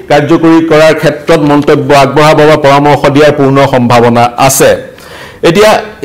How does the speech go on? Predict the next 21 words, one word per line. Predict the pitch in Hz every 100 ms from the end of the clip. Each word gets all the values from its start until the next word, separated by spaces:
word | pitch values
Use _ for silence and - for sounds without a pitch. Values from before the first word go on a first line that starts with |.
| 131
কি | 196 226 233
কি, | 226 208 226 220 - - - - - - - - - - -
কেইটামান | 196 214 214 208
গুৰুত্বপূৰ্ণ | 170 170 190 180 185 180 180
প্ৰাসংগিক | 175 - 156 160 156 151
প্ৰশ্ন। | 151 135 - 117 90 113
ইতিমধ্যে | 120 160 165 165
মই | 165 160 160
ক'লোৱেই, | 139 160 196 - - - -
একে | 139 180
সময়তে | 160 180 185 185 208
বিধানসভাসমূহৰ | 156 143 160 160 165 165 160 156 165
নিৰ্বাচন | 151 135 147 165
আৰু | 170
লোকসভাৰ | 139 151 135 151
নিৰ্বাচন | 151 139 139 151
অনুষ্ঠিত | 135 139 147 156
হ'ব | 147 170
এই | 175 156
নীতিৰ | 151 156
অধীনত। | 147 156